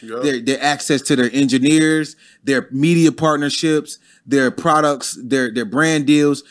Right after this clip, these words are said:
Speaker 2: So it evaluates to eight billion. But a lot of us think in terms of cash and not in terms of wealth.
Speaker 1: Wealth.
Speaker 2: They think
Speaker 1: Value.
Speaker 2: about, if I can't see the money,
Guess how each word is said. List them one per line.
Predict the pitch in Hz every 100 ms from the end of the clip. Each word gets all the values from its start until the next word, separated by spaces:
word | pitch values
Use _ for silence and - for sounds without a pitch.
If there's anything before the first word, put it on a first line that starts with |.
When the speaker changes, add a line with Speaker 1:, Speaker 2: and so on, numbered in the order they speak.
| -
Speaker 2:
So | - 165
it | 147 151 -
evaluates | 156 113 160 196 226 202 160 151 - -
to | 160 143
eight | 139 123
billion. | 110 185 165 110 95 - _ _ -
But | 127 165 151
a | 131
lot | 131 170 202
of | 160
us | 202 196
think | - 175 160
in | 135
terms | 127 147 139 117
of | -
cash | - 170 170 151 -
and | 127 127
not | 131
in | 120
terms | 117 131 123 110
of | 110 95 -
wealth. | 95 120 139 101 95
Speaker 1:
Wealth. | 101 120 123 101 -
Speaker 2:
They | 156
think | 165 143
Speaker 1:
Value. | 156 143
Speaker 2:
about, | 156 143
if | 139 151
I | 185
can't | 190 196 151
see | - 214
the | 220
money, | 220 226 220 226